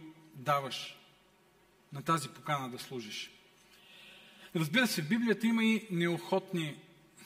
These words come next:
пророци, неохотни служители, нали? Спомняте си, Бог кани Моисей. Той казва: "О, не, не, не, аз не мога това нещо да го направя." Има и още по-неохотни.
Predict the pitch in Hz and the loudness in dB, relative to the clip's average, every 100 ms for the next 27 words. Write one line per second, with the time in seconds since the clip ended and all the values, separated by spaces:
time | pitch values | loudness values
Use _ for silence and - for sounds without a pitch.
0 | - - - _ _ - 151 139 135 - | -20 -20 -20 _ _ -4 -2 -2 -4 -6
1 | 143 147 160 160 - 170 170 160 - 147 | -4 0 0 0 0 -2 -2 -6 -4 -6
2 | 127 131 135 131 127 147 185 - - - | -8 -8 -2 -2 0 2 2 0 -18 -20
3 | - - - 160 151 - - 127 147 160 | -20 -8 0 2 0 -4 -8 -8 -4 0
4 | 151 151 135 - 151 123 - - - - | 2 0 -2 0 0 -2 -8 -20 -20 -20
5 | - 147 147 156 170 180 175 165 151 139 | -12 -6 -2 -2 0 2 2 0 -2 -6
6 | 120 143 - 151 151 143 143 131 113 - | -8 -8 -6 -6 -6 -6 -8 -8 -10 -10
7 | 120 123 113 123 117 - - _ - - | -10 -10 -10 -8 -10 -12 -20 _ -20 -20
8 | _ _ _ _ - 151 180 190 196 196 | _ _ _ _ -8 0 4 6 6 2
9 | 175 208 202 180 180 - 226 | 0 2 4 4 0 0 -6